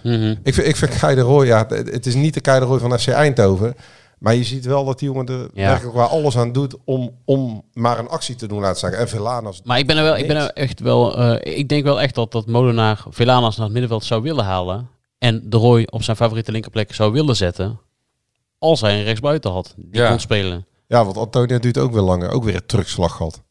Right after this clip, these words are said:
Speaker 3: Ja.
Speaker 1: Maar die heeft hij niet. En Herman is ook geen rechtsbuiten. Die is daar een paar keer ingevallen. Kan het misschien
Speaker 3: En Kotzebu ziet er niet in zitten.
Speaker 1: Nee.
Speaker 2: Nee, maar die, die, die valt nooit in.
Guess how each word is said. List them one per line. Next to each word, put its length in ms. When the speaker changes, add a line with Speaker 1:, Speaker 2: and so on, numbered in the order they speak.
Speaker 3:
Ja. 380
Speaker 1:
Maar 100
die 100
heeft 200
hij 80
niet. 140
En 140
Herman 480
is 160
ook 120
geen 160
rechtsbuiten. 640
Die 140
is 60
daar 80
een 80
paar 160
keer 140
ingevallen. 560
Kan 240
het 140
misschien 360
Speaker 3:
En 120
Kotzebu 400
ziet 180
er 60
niet 140
in 100
zitten. 320
Speaker 1:
Nee. 200
Speaker 2:
Nee, 80
maar 80
die, 140
die, 200
die 140
valt 200
nooit 260
in. 220